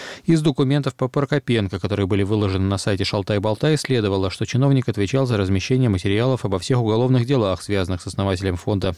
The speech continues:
борьбы с коррупцией Алексеем Навальным. Материалы из предполагаемой почты Киселева представляли информацию о его финансах и активах, как личных, так и связанных с В Г Т Р К.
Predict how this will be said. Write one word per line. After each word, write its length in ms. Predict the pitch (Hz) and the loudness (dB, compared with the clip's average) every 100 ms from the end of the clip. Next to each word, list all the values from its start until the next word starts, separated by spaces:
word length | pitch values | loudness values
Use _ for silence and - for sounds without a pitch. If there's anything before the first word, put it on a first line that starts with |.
| - | -2
борьбы 240 | 101 98 | -2 -2
с 60 | - | -2
коррупцией 400 | 117 131 - 92 | 0 0 0 -2
Алексеем 320 | 90 - 95 | -2 0 2
Навальным. 480 | 101 101 85 82 85 - - - - - | 2 0 0 -2 -6 -12 -16 -16 -16 -4
Материалы 400 | 127 143 139 127 | 0 2 2 2
из 60 | 110 | 0
предполагаемой 600 | 113 - 113 113 110 104 | -4 -2 0 2 2 0
почты 360 | 117 - 113 - | -2 -2 -2 -4
Киселева 680 | 110 - 113 127 139 95 | -4 -4 0 2 2 0
представляли 520 | - - - 98 113 | -4 -10 -6 -2 0
информацию 600 | 107 98 107 113 135 - | 0 -2 -2 0 0 0
о 20 | 113 | 2
его 160 | 117 | 2
финансах 560 | - 117 95 90 95 110 | 0 0 0 0 -4 -2
и 60 | |
активах, 580 | 117 - - 95 90 90 | -2 -2 -4 -2 -2 -2
как 220 | 101 95 | -4 -2
личных, 400 | 113 135 - 95 | 0 0 0 -4
так 180 | - - | -4 -4
и 60 | 104 | -4
связанных 400 | 95 95 101 92 | 0 0 0 -2
с 60 | |
В 100 | 104 | -2
Г 100 | 98 | -2
Т 100 | 92 | 0
Р 120 | 107 92 | -2 -2
К. 260 | 98 85 | -4 -4